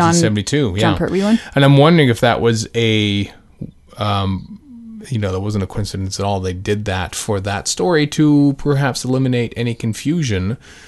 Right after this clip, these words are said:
Speaker 1: of, uh, being mixed up with the, uh, the first Dalek story from nineteen sixty-three slash sixty-four.
Speaker 2: Ah,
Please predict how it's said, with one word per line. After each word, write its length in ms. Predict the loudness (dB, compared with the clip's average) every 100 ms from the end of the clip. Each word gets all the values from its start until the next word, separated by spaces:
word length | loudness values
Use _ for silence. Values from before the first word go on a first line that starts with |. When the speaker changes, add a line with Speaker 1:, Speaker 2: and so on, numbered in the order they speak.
| -20 -6
Speaker 1:
of, 440 | 0 2 0 0 -2
uh, 80 |
being 240 | 0 0 0
mixed 260 | 0 -2
up 160 | -4 -2
with 220 | -6 -4
the, 240 | -4 -2 0
uh, 200 | 0 -2
the 100 | -4
first 260 | -4 -4
Dalek 220 | -2 -2 -4
story 240 | -4 -4
from 160 | -4 -6
nineteen 240 | -6 -8
sixty-three 540 | -8 -10 -8 -6 -6
slash 460 | -6 -6 -6 -6 -10
sixty-four. 600 | -8 -8 -6 -6 -4 -4 -6 -16 _ _ -2
Speaker 2:
Ah, 680 | 0 2 2 4 4 2